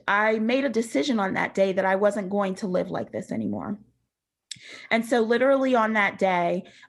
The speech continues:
um, my thinking and my action changed. It switched from what I had been previously doing. I had so many services that were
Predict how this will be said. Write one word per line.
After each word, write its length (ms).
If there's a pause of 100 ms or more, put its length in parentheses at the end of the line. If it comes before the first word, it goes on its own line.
um, 180
my 140
thinking 540
and 120
my 180
action 460
changed. 500
It 200
switched 480
from 240
what 100
I 80
had 220
been 180
previously 560
doing. 420 (380)
I 220
had 340
so 400
many 220
services 600
that 200
were 320